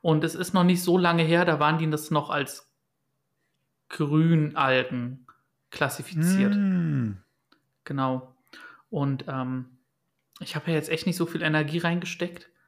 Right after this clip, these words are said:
Speaker 1: aber diesen Smoothie, der war okay. Aber ich find das echt nicht lecker. Ich weiß nicht.
Speaker 2: Ja, kommt drauf an, was du halt reinmachst. Das ist so ein, irgend so ein verrückter Deutscher.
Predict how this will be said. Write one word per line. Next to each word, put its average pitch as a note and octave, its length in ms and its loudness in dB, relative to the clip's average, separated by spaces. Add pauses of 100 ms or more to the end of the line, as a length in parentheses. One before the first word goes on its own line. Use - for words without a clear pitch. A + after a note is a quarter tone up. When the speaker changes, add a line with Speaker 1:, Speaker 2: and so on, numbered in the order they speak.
(180)
Speaker 1:
aber D3 220 0
diesen D3 260 -2
Smoothie, F3+ 500 2
der D3 160 -2
war F3 140 -2
okay. F3 460 -2
Aber D3 200 -4
ich - 140 -10
find A3+ 280 2
das G#3+ 260 -2
echt G#3 280 0
nicht A#3+ 220 2
lecker. G#3+ 500 -2 (1300)
Ich - 140 -20
weiß F3+ 260 -6
nicht. D3 260 -12 (100)
Speaker 2:
Ja, - 100 -4
kommt G#2 260 -2
drauf F#2+ 160 -2
an, G#2+ 140 0
was G#2 140 0
du G#2+ 80 2
halt G2+ 100 2
reinmachst. G#2+ 500 0
Das - 80 -6
ist G#2 180 -8
so G#2 160 -10
ein, A2 100 -2
irgend A#2+ 240 2
so A2+ 80 0
ein G#2+ 60 0
verrückter A#2 420 -4
Deutscher. G#2 480 -2